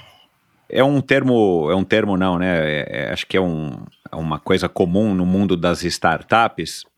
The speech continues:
É, não sei como é que, enfim, eu não sei colocar isso, é, acho que nas palavras corretas, mas a, a, uma das perguntas que, que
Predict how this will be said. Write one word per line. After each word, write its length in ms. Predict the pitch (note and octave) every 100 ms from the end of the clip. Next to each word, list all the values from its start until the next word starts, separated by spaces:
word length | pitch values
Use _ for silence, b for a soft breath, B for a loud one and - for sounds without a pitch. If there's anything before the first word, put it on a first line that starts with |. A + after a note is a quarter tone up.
| _ B B B B B B B -
É, 640 | D#2 D2+ D2 C2+ C2 - - - - _ _ _ _ _ -
não 180 | F2 E2+
sei 160 | G2
como 160 | E2+ E2+
é 40 |
que, 220 | D#2 - A#1+ _ -
enfim, 280 | F2 - D#2+
eu 220 | D2+ D#2+
não 100 | E2+
sei 160 | - E2
colocar 420 | D#2 D#2 - D2+
isso, 340 | D2 - C#2 - - -
é, 420 | C#2 B1 - - - - - - - C2
acho 160 | -
que 80 | E2+
nas 160 | D#2+ -
palavras 420 | D#2+ D#2+ D2+ -
corretas, 460 | - F#2 G#2+ F2+
mas 240 | F2+ G2 G2+
a, 60 | G#2+
a, 220 | G2+ F#2
uma 160 | G#2+ C3
das 160 | C#3 C3+
perguntas 520 | A#2+ G#2+ A#2 A2+ -
que, 440 | - G2 E2 D2+ - B B B B
que 680 | - F2 E2+ D#2 C#2+ -